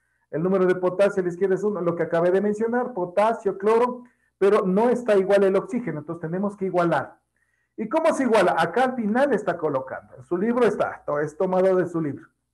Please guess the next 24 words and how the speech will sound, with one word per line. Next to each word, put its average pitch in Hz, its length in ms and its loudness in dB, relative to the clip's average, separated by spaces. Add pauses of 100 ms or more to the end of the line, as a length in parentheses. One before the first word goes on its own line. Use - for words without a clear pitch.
(1160)
Y 208 120 0
vamos 247 320 2
colocando 226 760 2
coeficientes 262 920 0
donde 202 220 2
no 190 120 0
está 190 180 2
igualado. 160 540 0 (440)
El 202 140 -2
coeficiente 302 560 0
está 277 280 2
el 214 200 4
uno, 196 520 2 (300)
entonces 214 280 0
subimos 214 520 2
con 196 320 2
números 285 600 4
enteros, 185 560 2
verá 220 180 4
lo 277 140 4
que 208 100 2
digo, 151 200 2
números 254 600 2
enteros. 170 560 0